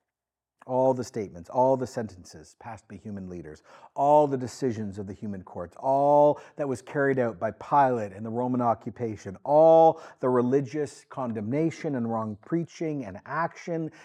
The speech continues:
is now rejected, reversed, and rescinded.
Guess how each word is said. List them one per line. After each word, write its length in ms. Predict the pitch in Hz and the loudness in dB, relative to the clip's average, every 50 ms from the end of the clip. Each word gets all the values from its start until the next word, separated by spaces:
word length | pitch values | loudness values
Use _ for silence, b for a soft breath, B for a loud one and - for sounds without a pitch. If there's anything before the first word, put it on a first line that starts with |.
| B B B | B B B
is 160 | 127 113 104 | -10 -8 -6
now 180 | 123 117 113 104 | -4 -4 -4 -2
rejected, 840 | 101 104 95 92 92 - 175 180 180 170 - - 175 165 160 156 147 | -2 -4 -6 -6 -4 2 4 4 4 4 2 -4 0 2 2 2 0
reversed, 680 | 123 110 110 104 104 - 156 160 165 170 151 - - _ - | -2 -4 -6 -6 -4 0 2 2 2 2 -2 -8 -12 _ -4
and 180 | 147 156 165 | -2 -2 -2
rescinded. 680 | 175 170 - - - 220 247 254 214 196 135 101 92 | -2 -4 -4 -2 -4 -2 -2 0 0 -2 -2 -4 -8